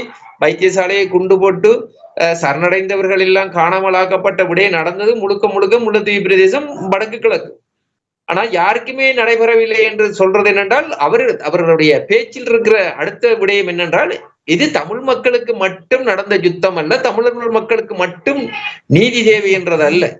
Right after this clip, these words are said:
சிங்கள மக்களும் இதுல பாதிக்கப்பட்டிருக்கிறார்கள், அவர்களுக்கும் நீதிக்காகத்தான் இருக்கிறார்கள் என்ற ஒரு,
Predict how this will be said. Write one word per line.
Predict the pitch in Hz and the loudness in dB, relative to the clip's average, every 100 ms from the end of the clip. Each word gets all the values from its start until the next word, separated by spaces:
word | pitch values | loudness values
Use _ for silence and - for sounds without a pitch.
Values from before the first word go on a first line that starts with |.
| _ _ _ | _ _ _
சிங்கள | - 156 190 262 | -2 2 4 4
மக்களும் | 269 262 254 254 | 0 -2 -2 -2
இதுல | 240 240 | -2 -2
பாதிக்கப்பட்டிருக்கிறார்கள், | 208 208 214 214 220 202 202 190 196 202 262 | 0 0 0 -2 0 0 -2 0 0 2 0
அவர்களுக்கும் | 208 190 226 240 240 269 247 | 0 0 0 0 -2 -4 -2
நீதிக்காகத்தான் | 226 226 220 208 208 202 | -2 0 0 0 -2 -2
இருக்கிறார்கள் | 190 180 185 180 165 226 - - _ _ - | -2 -2 0 0 0 -2 -4 -16 _ _ -6
என்ற | 196 220 226 | -2 0 0
ஒரு, | 196 196 | -2 -2